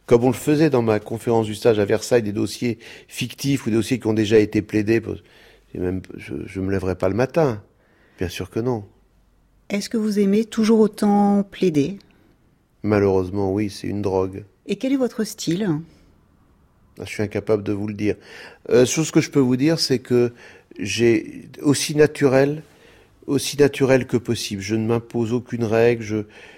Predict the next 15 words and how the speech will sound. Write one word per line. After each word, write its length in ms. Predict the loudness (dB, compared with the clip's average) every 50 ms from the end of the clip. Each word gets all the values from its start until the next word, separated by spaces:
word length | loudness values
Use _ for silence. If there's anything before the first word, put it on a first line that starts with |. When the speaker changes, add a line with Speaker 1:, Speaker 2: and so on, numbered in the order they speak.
| -20 _
Speaker 1:
je 180 | _ -12 -10 0
déteste 480 | 2 2 2 4 2 2 2 2 0
les 80 | -2 -2
formules, 540 | -2 0 0 0 2 2 0 0 0 0 -2
je 80 | -4
suis 100 | -8 -12
pas 180 | 0 2 4 4
un 40 | 4
bon 160 | 2 -2 -6
client 400 | -6 -8 -6 -4 -2 0 0 -2
pour 160 | -2 -4 -4
les 80 | -4 -4
journalistes, 440 | -2 -2 -2 0 0 -2 -2 -2 -4
j'écris 300 | -4 -4 -4 -8 -12 -8
pas 360 | -6 -4 -4 -4 -6 -10